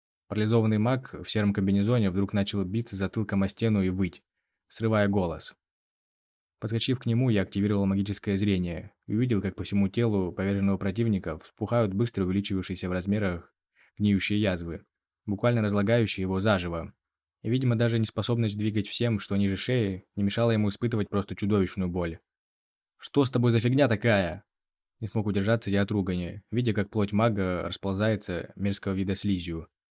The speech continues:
Можно было бы попытаться раскалить клинок и вырезать язвы, прижигая раны, но несколько десятков подобных процедур... Бедолага сдохнет от боли или кровопотери, раньше, чем мне удастся завершить процедуру. Я все-таки весьма отвратительный целитель.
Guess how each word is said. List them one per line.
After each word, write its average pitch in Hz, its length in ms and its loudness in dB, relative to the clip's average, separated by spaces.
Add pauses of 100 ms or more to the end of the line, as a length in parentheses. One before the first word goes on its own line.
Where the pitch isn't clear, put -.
(680)
Можно 113 320 2
было 107 160 2
бы 101 160 0
попытаться 101 480 -2
раскалить 101 360 -2
клинок 107 440 0
и 90 80 -2
вырезать 92 340 -2
язвы, 98 560 0 (140)
прижигая 95 400 0
раны, 87 380 -2 (480)
но 113 120 0
несколько 117 380 0
десятков 104 460 -2
подобных 98 340 0
процедур... 98 580 -2 (480)
Бедолага 110 460 0
сдохнет 95 380 -2
от 92 120 -2
боли 90 280 0
или 82 180 -6
кровопотери, 87 720 -6 (300)
раньше, 113 340 0
чем 92 160 -2
мне 92 100 0
удастся 92 320 -2
завершить 90 300 -4
процедуру. 85 580 -6 (800)
Я 107 180 0
все-таки 104 460 -2
весьма 101 340 0
отвратительный 101 500 -2
целитель. 87 480 -6